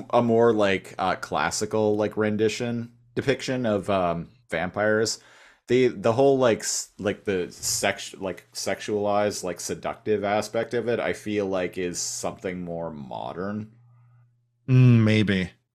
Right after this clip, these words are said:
Speaker 1: I kinda wonder, like, more, like, modern, like, Interview with the Vampire type deal, as opposed to, like, uh, like, Bela
Speaker 2: Like,
Speaker 1: Lugosi. Like, Bela Lugosi.
Speaker 2: like Bram Stoker and the movie. Uh, and, well,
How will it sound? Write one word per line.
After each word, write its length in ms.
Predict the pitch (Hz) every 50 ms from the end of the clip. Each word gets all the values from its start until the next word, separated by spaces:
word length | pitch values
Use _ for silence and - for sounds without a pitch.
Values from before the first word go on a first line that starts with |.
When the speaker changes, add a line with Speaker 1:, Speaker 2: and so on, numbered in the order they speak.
| _ _ -
Speaker 1:
I 60 | 123 117
kinda 220 | - 156 175 185
wonder, 400 | 156 147 143 139 139 131 123 - -
like, 260 | 120 117 107 104 -
more, 260 | 120 117 120 123 120
like, 240 | 113 113 110 107 -
modern, 500 | 104 101 98 98 98 92 92 92 87 82
like, 180 | 85 87 - -
Interview 420 | - 104 104 101 92 92 98 95
with 120 | 95 90 -
the 60 | 85
Vampire 640 | - - 71 80 85 82 - 82 76 73 69 67 71
type 280 | 71 - 87 82 78 -
deal, 320 | - 82 78 78 76 78
as 120 | 80 80 -
opposed 440 | 87 - 85 82 85 82 - -
to, 140 | - 87 80
like, 400 | 76 76 71 67 65 67 - -
uh, 320 | 78 76 67 62 62 64 60 - - _ _ _ _ _ _ _ _ _ _ _ _ _ _ _
like, 260 | - 80 76 78 - -
Bela 360 | 101 92 117 110 107 104 101
Speaker 2:
Like, 240 | 98 98 98 95 87
Speaker 1:
Lugosi. 460 | 92 87 87 90 - - - - -
Like, 180 | 95 117 110 110
Bela 280 | 160 175 185 185 175
Lugosi. 220 | 156 143 135 143 135
Speaker 2:
like 100 | 135 135
Bram 280 | 139 143 143 143 143
Stoker 920 | 135 - - - 143 135 135 123 - - 139 135 135 131 131 127 131 131 131 123
and 420 | 123 120 117 113 113 110 110 113
the 140 | 107 - 117
movie. 440 | 110 120 117 95 85 92 92 92 - - - _ _ _ _
Uh, 380 | 123 120 117 110 107 107 110 -
and, 200 | 127 139 165 165
well, 320 | - 226 254 285 - -